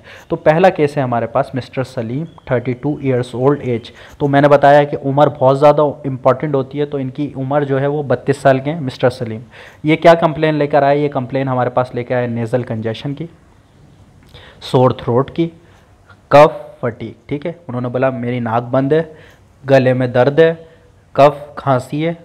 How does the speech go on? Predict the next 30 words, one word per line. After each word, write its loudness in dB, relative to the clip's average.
और -2
इसके -6
अलावा 0
थकावट 0
महसूस -6
होती -14
है। -20
He 4
reports 2
that 4
his 0
symptoms -4
started। -8
मैंने -4
पूछा -2
कि -8
अच्छा 4
जी, 0
अच्छा 2
आप, 2
इसके 2
बाद 6
मेरा 2
क्वेश्चन -2
था 0
क्या 0
कि -8
ये 0
सिम्टम्स -4
आपकी -4